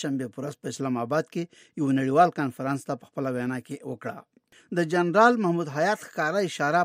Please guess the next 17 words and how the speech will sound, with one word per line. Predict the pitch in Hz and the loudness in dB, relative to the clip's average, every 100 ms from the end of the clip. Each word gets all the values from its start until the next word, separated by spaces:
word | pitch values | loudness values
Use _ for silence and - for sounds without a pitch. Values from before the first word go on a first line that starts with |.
| - | 0
په | 135 | -4
غیر | 202 170 | -2 -2
مستقیمه | 135 135 - 147 123 | -6 -8 -4 -4 -2
توګه | 156 165 - _ - _ - 156 | 0 0 -2 _ -20 _ -4 -2
د | 135 | -2
آسیا | - 170 180 | 0 2 2
لپاره | 156 165 165 151 | 2 2 2 2
د | 139 | -2
متحده | 135 123 123 131 127 | -4 -6 -8 -6 -4
ایالاتو | 123 120 156 180 214 233 _ _ 165 | -4 0 0 0 -2 -6 _ _ -6
د | 143 | 0
جمهور | 160 156 165 254 | 0 0 2 2
رئیس | 190 135 143 | 2 0 -4
ډانلډ | 139 127 - | -4 -4 -4
ټرمپ | 180 190 | -4 -2
نوې | 175 160 - | -2 -2 -4
ستراتیژۍ | 139 131 135 143 | -8 -6 -6 -2